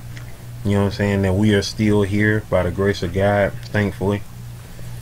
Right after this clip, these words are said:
R I P to, uh, Burt Young. Burt Young, best, uh, remembered for playing Paulie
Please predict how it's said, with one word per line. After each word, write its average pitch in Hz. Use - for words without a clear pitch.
R 113
I 104
P 107
to, 95
uh, 95
Burt 104
Young. 101
Burt 95
Young, 98
best, 101
uh, 98
remembered 95
for -
playing 101
Paulie 101